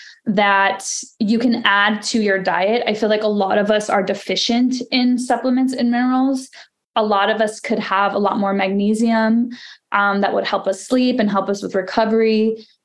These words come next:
You know, different multivitamins and, and fish oils and, and D threes and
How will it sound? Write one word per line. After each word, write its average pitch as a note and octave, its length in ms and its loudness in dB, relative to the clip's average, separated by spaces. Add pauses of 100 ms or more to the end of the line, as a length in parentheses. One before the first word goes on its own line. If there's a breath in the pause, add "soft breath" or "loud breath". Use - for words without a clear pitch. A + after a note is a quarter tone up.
(120)
You G#3+ 100 0
know, G3+ 220 0
different G#3+ 340 0
multivitamins G#3 920 0
and, F3 360 -4
and F#3+ 240 -2
fish G#3+ 280 0
oils G3+ 560 2
and, E3+ 360 -4
and F#3+ 160 -4
D F#3+ 160 -2
threes G3+ 600 0
and F3 480 -2